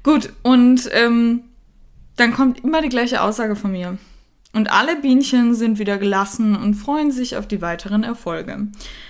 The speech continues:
Und zwar, "Meine Liebe, betrachte doch immer die zwei Seiten einer Sache. Zum Glück dauert eine Abnahme etwas länger. Stell dir vor, das ginge schnell.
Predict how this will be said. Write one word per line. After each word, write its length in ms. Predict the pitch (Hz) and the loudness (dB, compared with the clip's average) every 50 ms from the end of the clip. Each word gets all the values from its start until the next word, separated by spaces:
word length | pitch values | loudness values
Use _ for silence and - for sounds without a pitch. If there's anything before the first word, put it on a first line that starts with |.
| - - - - - - - | -20 -20 -12 -8 -6 -4 -2
Und 140 | 277 294 294 | -2 -4 -4
zwar, 280 | - - - - - - - - | -4 -8 -8 -8 -6 -6 -4 -2
"Meine 380 | 214 214 226 269 302 311 302 | 0 2 2 2 2 2 0
Liebe, 420 | 262 226 214 214 196 190 180 180 - | 0 2 0 0 0 0 -2 -4 -4
betrachte 540 | - 202 208 - - 208 233 - - 311 277 | -6 -8 -8 -2 -2 0 0 0 -2 -4 -4
doch 180 | 254 240 - | -4 -6 -6
immer 240 | - - 233 233 233 | -4 -2 -2 0 -2
die 140 | 220 220 202 | -2 -4 -6
zwei 320 | - - - 202 208 226 | -8 -6 -2 -2 0 0
Seiten 400 | 226 202 190 185 196 202 214 214 | -2 -4 -4 -6 -6 -4 -4 -4
einer 320 | 202 - 175 165 170 196 208 | -4 -4 -8 -8 -6 -6 -6
Sache. 420 | 208 180 175 - - 175 175 185 - - - - - - - - - | -4 -6 -8 -8 -12 -12 -12 -14 -16 -18 -20 -20 -20 -20 -20 -20 -14
Zum 260 | - - 226 226 226 214 | -6 0 2 4 4 4
Glück 300 | 226 262 320 - - - | 4 2 0 -2 0 2
dauert 520 | 220 214 233 247 262 254 - - - - - | 2 4 4 4 2 0 -4 -10 -12 -12 -6
eine 240 | - 196 208 196 - | -2 0 0 0 0
Abnahme 720 | 175 208 - 240 220 220 226 226 220 220 214 208 202 - | -2 -4 -2 -2 0 0 0 0 0 0 0 0 0 -2
etwas 320 | - 196 196 196 190 - | -4 -6 -6 -8 -10 -8
länger. 320 | - 170 170 165 156 - 196 | -10 -10 -10 -10 -10 -8 -8
Stell 240 | 208 - - 214 220 | -6 -2 -2 0 0
dir 100 | 262 262 | -2 -4
vor, 180 | - 247 226 | -4 -4 -4
das 200 | 214 202 208 - | -4 -4 -6 -6
ginge 340 | - 220 220 233 233 226 220 | -2 0 0 0 0 -2 -6
schnell. 460 | 208 - - 196 175 170 - - 175 | -8 -8 -8 -6 -6 -6 -8 -12 -14